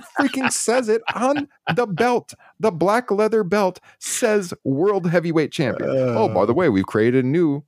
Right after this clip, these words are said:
Speaker 1: belt called the World Heavyweight Championship. Hmm, I could have swore that that other belt already says that. What is going on here? And,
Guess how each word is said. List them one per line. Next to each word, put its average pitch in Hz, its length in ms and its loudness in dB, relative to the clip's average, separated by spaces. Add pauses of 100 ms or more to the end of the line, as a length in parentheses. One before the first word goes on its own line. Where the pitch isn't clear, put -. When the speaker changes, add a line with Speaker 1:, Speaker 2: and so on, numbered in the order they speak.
(120)
Speaker 1:
belt 156 340 0 (300)
called 139 240 0
the 147 80 2
World 143 300 0
Heavyweight 143 440 0
Championship. - 440 -4 (280)
Hmm, 285 240 0
I 147 60 -4
could - 180 -2
have 262 80 0
swore 165 600 0 (140)
that 175 100 -10
that 220 120 2
other 269 180 0
belt 113 300 -2
already 76 220 -2
says - 320 -8
that. - 180 -10
What 226 160 0
is 285 80 0
going 156 320 0
on 359 200 -2
here? 131 280 -4 (600)
And, 156 180 0